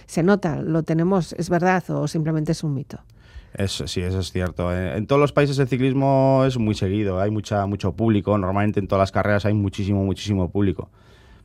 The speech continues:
Speaker 2: Pero en Euskadi es diferente. En Euskadi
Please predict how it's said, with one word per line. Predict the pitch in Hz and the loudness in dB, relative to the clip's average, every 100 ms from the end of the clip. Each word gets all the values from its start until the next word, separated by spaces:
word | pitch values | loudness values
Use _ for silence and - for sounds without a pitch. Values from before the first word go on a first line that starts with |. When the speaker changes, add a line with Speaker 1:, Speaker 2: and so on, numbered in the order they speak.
| - | -2
Speaker 2:
Pero | 107 104 104 | 2 4 4
en | |
Euskadi | 104 - 117 113 | 2 2 4 6
es | 113 107 | 4 2
diferente. | 92 87 92 90 78 | 0 0 0 -2 -4
En | |
Euskadi | 87 - 98 98 98 95 92 | -4 0 2 2 2 2 0